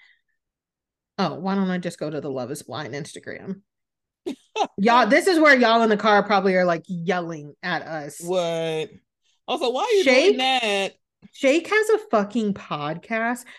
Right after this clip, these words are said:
Speaker 1: No, I
Speaker 2: Yeah,
Speaker 1: can't go
Speaker 2: no,
Speaker 1: down
Speaker 2: fuck
Speaker 1: this.
Speaker 2: him.
Speaker 1: I
Speaker 2: See,
Speaker 1: don't know
Speaker 2: this,
Speaker 1: why.
Speaker 2: that's the thing. It's like, like, if someone said Shake was creepy, I'd be like, "Absolutely." But listen to the way he talks to people and how he behaved on the reunion. So that's,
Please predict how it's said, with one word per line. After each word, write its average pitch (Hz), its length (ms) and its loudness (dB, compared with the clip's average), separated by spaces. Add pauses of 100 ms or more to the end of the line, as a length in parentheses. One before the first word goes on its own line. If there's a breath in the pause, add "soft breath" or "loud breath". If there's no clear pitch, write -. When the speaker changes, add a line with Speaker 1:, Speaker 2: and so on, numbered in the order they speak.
Speaker 1:
No, 170 440 -2
I 208 80 0
Speaker 2:
Yeah, 220 100 0
Speaker 1:
can't 190 200 0
go 185 140 -2
Speaker 2:
no, 196 40 -2
Speaker 1:
down 170 280 0
Speaker 2:
fuck 180 140 -2
Speaker 1:
this. - 80 -12
Speaker 2:
him. 156 380 -4
Speaker 1:
I 214 140 4
Speaker 2:
See, 220 60 6
Speaker 1:
don't 214 120 4
know 202 140 2
Speaker 2:
this, 196 80 -2
Speaker 1:
why. 190 120 0
Speaker 2:
that's 480 180 0
the 392 100 -2
thing. 466 300 -4
It's 349 120 -6
like, 294 300 -4 (560)
like, 240 260 -2
if 262 120 -4
someone 427 320 -4
said 247 280 -4
Shake 285 380 -4
was 262 220 -10
creepy, 285 400 -6
I'd 320 120 -6
be 330 100 -10
like, 311 200 -4
"Absolutely." 359 680 0
But 240 240 -2
listen 285 320 -8
to 359 100 0
the 311 100 -8
way 302 260 -4
he 311 200 -10
talks 330 280 -8
to - 80 -20
people 262 320 -8
and 233 160 -6
how 240 280 -6
he 269 120 -8
behaved 247 640 -8
on 226 140 -8
the 233 80 -10
reunion. 269 560 -4 (320)
So - 80 -4
that's, 480 280 -10